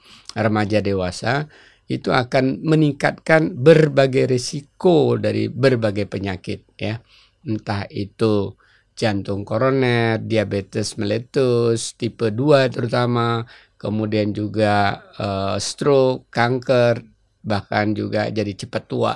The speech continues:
gitu kelihatannya kan. Maunya kan awet muda kan ya. Kemudian, eh, salah satu caranya di samping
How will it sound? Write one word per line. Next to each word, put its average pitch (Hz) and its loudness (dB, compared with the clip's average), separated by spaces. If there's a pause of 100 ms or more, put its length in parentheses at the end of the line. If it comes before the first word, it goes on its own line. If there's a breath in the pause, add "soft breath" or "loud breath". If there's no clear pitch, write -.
gitu 104 -6
kelihatannya 95 -6
kan. 95 -8 (140)
Maunya 110 -6
kan 120 -2
awet 104 -4
muda 110 -4
kan 95 -6
ya. 92 -10 (720 loud breath)
Kemudian, 151 4
eh, 147 2
salah 165 6
satu 185 4
caranya 127 4
di 120 -2
samping 117 2